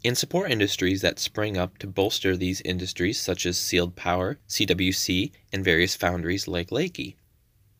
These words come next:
Tax values also rose sharply on property. One city assessor remarked how prior to the fund,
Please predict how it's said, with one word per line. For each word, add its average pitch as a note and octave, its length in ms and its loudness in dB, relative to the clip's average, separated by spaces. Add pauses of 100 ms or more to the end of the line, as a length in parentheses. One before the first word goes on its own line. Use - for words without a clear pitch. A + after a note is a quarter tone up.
(400)
Tax - 280 -4
values G2+ 400 4
also A2+ 280 4
rose F#2 220 2
sharply G2 400 0
on F2 120 -4
property. - 440 -4 (480)
One B2+ 200 0
city E3+ 220 -2
assessor G#2+ 440 2
remarked F#2+ 380 0
how F2 180 0
prior F3 380 0
to D3+ 120 -8
the G#2+ 120 -4
fund, F2 400 -4